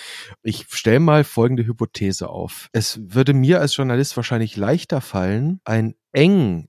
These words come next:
abgestecktes Fachgebiet in einer Story zu schildern oder die Umstände, die Bedingungen, die Inhalte eines Fachgebiets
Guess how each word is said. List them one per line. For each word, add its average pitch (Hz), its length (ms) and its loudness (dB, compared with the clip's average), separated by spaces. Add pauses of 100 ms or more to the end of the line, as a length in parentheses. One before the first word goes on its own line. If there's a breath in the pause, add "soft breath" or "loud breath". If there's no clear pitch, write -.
(120)
abgestecktes - 1080 -4
Fachgebiet - 1040 -6
in 110 120 -2
einer 104 300 2
Story 165 800 2
zu - 140 -2
schildern 170 640 2
oder 92 280 -2
die - 180 -14
Umstände, 156 880 0 (140)
die 87 260 -6
Bedingungen, 151 920 2
die - 120 -12
Inhalte 170 420 2
eines 143 180 -4
Fachgebiets - 680 -6